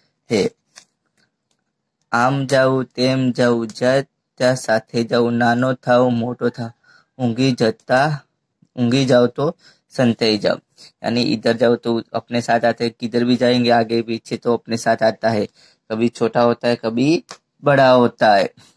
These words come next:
और अपन जब सो जाते हैं तब वो छुप जाता है। तो वो कौन है? वो अपना परछायो, अपने परछाई रहती है, अपन किधर भी जाएंगे तो अपने साथ साथ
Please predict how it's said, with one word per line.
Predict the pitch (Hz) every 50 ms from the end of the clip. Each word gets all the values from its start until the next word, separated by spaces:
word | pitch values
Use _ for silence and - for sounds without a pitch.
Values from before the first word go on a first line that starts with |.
| _ - -
और | 110
अपन | 110 107 - - 117 117
जब | 120 120 117 110 110
सो | - - - 117 120
जाते | 120 120 120 117 - - 131 127
हैं | 120 113
तब | - - 110 110
वो | 117 113 123 151 175 - _ _ _ _ _ _ _ _ _ -
छुप | - 156 147 135 135
जाता | 127 147 139 123 110 - 123 110
है। | 101 95 - - - _ _ _ _ _ _ _ _ _ _ _ _ _ _ _ _ _ _ -
तो | 110 110
वो | 110 107
कौन | - - 117 123 127 135 131
है? | 127 123 123 120
वो | 113 117 123 135 151
अपना | 156 - - - _ _ - 127 123 131 135 139 139 -
परछायो, | - 123 113 110 - - - 120 113 107 101 - - _ _ _ _ _ _ - - _ _ _ _ _ _ _ _ -
अपने | 110 110 113 117
परछाई | 113 - 123 113 107 - - 127 127
रहती | 123 127 123 - 127
है, | 127 117
अपन | 107 - 117
किधर | 113 - 117 113 120 120
भी | 120 123
जाएंगे | 123 123 117 120 113
तो | 113
अपने | 110 110 - 117 117
साथ | - - 113 113
साथ | - - - 120